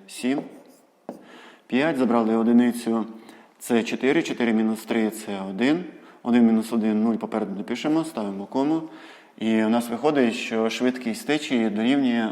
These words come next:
одна ціла сім десятих кілометрів за годину. Так, а тепер нас цікавить, а яка буде швидкість тоді проти течії? Ну, якщо у нас є, що швидкість течії дорівнює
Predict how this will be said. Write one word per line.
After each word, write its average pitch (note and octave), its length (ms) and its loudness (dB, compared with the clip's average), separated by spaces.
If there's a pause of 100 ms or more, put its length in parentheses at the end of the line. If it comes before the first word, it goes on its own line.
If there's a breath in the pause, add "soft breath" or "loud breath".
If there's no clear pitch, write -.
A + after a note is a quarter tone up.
одна A2 360 0
ціла A#2+ 360 -2
сім A2+ 260 -2
десятих B2+ 440 -2
кілометрів G#2+ 520 -6
за A#2 120 -6
годину. A2+ 420 -4 (800 loud breath)
Так, - 480 0
а A#2+ 440 6 (320)
тепер B3+ 520 6 (160)
нас - 260 0
цікавить, B2+ 460 2
а C3 40 4
яка B2 240 6
буде B2+ 240 4
швидкість B2 420 -4
тоді A#2 200 0
проти A#2+ 340 0
течії? G#2 480 -12 (420 loud breath)
Ну, A#2+ 260 2
якщо A#2 300 0
у D3 40 4
нас C#3+ 320 0
є, A2+ 240 2 (360)
що A2 300 -2 (120)
швидкість - 720 -4 (320 loud breath)
течії B2+ 500 2
дорівнює A#2 640 2